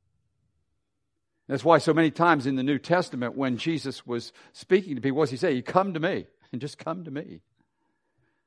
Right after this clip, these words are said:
And yet the people he's saying, "Come to me," are not good people. They're not good people. How can they come? They can come because there's a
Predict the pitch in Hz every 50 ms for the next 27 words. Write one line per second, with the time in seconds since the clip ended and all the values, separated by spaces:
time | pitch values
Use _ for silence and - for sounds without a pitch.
0 | _ _ _ _ _ _ _ 143 165 170 160 156 190 233 247 - - 175 - -
1 | 202 247 254 - - 202 175 185 185 - - - 190 185 165 151 135 - - -
2 | 226 254 277 285 226 - - 147 110 107 104 101 107 123 143 151 _ _ _ _
3 | _ _ _ _ _ _ _ _ _ _ - 147 147 156 190 214 196 131 120 117
4 | 120 123 170 202 196 151 135 - 147 185 220 240 233 - - 107 80 - _ _
5 | _ _ _ _ _ _ _ _ 151 165 180 196 190 - _ 233 233 220 _ _
6 | _ 107 87 - _ - _ _ _ _ _ _ _ _ _ _ _ _ _ _
7 | _ _ _ _ _ - - 170 185 180 - - 185 185 180 170 160 - - 185
8 | 196 185 160 123 107 90 - - - - _ _ - 139 139 - - 135 120 -
9 | - 175 196 214 220 190 175 156 - - 175 175 170 147 156 160 147 135 151 151
10 | 147 139